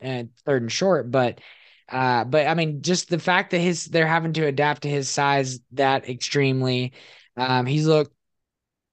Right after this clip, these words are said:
not good. Uh, I mean, he probably, we, a lot of people said that the Houston Texans offense was less loaded than the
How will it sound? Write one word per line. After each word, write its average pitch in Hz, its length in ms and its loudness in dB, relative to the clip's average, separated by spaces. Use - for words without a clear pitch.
not 156 340 0
good. 160 400 4
Uh, 139 360 2
I 127 60 -2
mean, 156 140 2
he 165 160 0
probably, 190 720 2
we, 190 200 2
a 233 280 2
lot 233 180 4
of 254 60 -2
people 240 240 2
said 214 280 2
that 196 160 2
the 170 240 2
Houston 202 340 0
Texans 185 540 -2
offense 185 480 0
was 180 420 -4
less 180 300 2
loaded 185 360 4
than 170 200 0
the 165 320 4